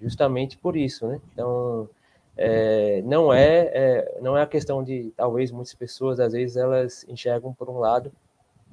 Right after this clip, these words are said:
apenas religioso, né? Mas o paciente testemunho de Jeová, ele quer sim ter acesso aos melhores métodos, e como o doutor mencionou, né, é, as palestras, esse esforço que a Coli faz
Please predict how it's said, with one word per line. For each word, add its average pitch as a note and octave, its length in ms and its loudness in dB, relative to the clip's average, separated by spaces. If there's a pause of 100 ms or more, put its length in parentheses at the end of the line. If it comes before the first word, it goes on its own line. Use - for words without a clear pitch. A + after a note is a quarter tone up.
(100)
apenas C3+ 380 0
religioso, C3 720 0
né? E3 120 -8 (540)
Mas A2 380 4
o B2 40 -6
paciente B2 420 -4
testemunho A#2+ 360 -10
de A2+ 60 -12
Jeová, A2+ 260 4
ele B2 100 0
quer C#3 320 0
sim C#3 380 -8 (100)
ter B2 140 -2
acesso A2+ 460 -2
aos A2+ 100 -2
melhores A2 460 0
métodos, B2+ 600 -2 (400)
e A#2 60 -6
como C3+ 580 2
o B2 60 -4
doutor B2+ 320 -2
mencionou, B2+ 640 0
né, G3 120 -2 (520)
é, A2 600 0 (440)
as C3 240 4
palestras, C3 1160 6
esse C3 240 -2
esforço D#3+ 520 0
que - 80 -2
a C3+ 60 2
Coli B2 280 -2
faz B2+ 540 4